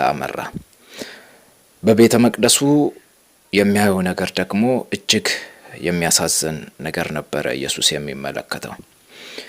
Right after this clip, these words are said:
ይህ ቤተ መቅደስ፣ እ፣ የትኛው ቤተ መቅደስ ነው ሲባል ታላቁ ሄሮድስ ያስገነባው በአይሁዶች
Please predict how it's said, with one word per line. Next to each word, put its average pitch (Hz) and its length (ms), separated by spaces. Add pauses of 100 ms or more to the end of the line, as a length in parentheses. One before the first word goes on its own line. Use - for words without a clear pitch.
(220)
ይህ 113 180
ቤተ 131 240
መቅደስ፣ 123 380 (960)
እ፣ 69 140 (580)
የትኛው 107 460
ቤተ 101 240
መቅደስ 98 420
ነው 92 220
ሲባል 98 460 (1400)
ታላቁ 95 380 (220)
ሄሮድስ 95 540 (1300)
ያስገነባው - 840
በአይሁዶች 85 580